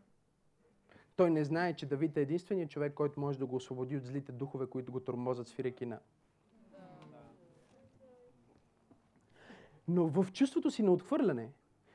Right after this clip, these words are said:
той изгражда въображаем нереален свят, в който той е жертва, Давид му е отнел всичко и Давид взема неговото царство на сила.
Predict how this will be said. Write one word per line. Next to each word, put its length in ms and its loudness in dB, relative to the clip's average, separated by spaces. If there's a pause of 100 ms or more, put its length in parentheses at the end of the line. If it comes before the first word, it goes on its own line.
(140)
той 140 8
изгражда 460 8
въображаем 600 6
нереален 500 4
свят, 420 -6 (840)
в 140 -4
който 280 4
той 180 6
е 100 8
жертва, 500 0 (680)
Давид 300 2
му 120 0
е 20 2
отнел 300 -2
всичко 500 -6 (480)
и 60 -4
Давид 300 -2
взема 320 -2
неговото 360 -6
царство 400 -8
на 80 -12
сила. 240 -8